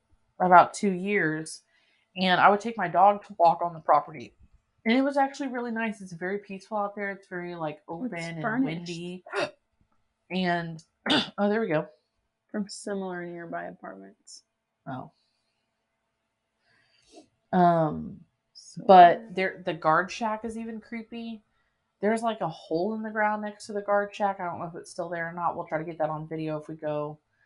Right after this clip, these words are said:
Speaker 1: Um, then there's the museum. There's the, um, powerhouse, which is, like, where there's, like, boilers and, like,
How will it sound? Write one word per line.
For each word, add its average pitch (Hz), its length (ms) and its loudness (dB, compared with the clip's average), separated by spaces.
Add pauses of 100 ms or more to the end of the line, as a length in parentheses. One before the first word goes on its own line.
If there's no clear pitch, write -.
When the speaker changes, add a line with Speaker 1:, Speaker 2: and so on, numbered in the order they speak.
(280)
Speaker 1:
Um, 147 320 -2
then 151 120 -6
there's 156 260 -6
the 160 80 -14
museum. 226 760 -4
There's 156 360 -2
the, 151 460 -10 (120)
um, 147 340 -4
powerhouse, 180 840 2
which 165 200 -14
is, 151 180 -10
like, 143 240 -2 (460)
where 160 140 0
there's, 151 200 -4
like, 139 180 -10
boilers 156 760 -2
and, 143 100 -12
like, 117 180 -12